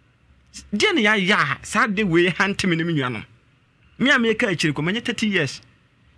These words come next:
Menyɛ hwee, abrabɔ mbɔe. Yɛfa wo so nka ɛbɛyɛ biribi aware. Nanso, daddy, bɛsi nnɛ, nneɛma nkɔ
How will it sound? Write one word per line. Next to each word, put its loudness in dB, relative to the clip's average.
Menyɛ 2
hwee, 0
abrabɔ -2
mbɔe. -6
Yɛfa 4
wo 0
so -2
nka 0
ɛbɛyɛ 0
biribi 2
aware. -4
Nanso, -4
daddy, -2
bɛsi -4
nnɛ, 4
nneɛma -2
nkɔ -4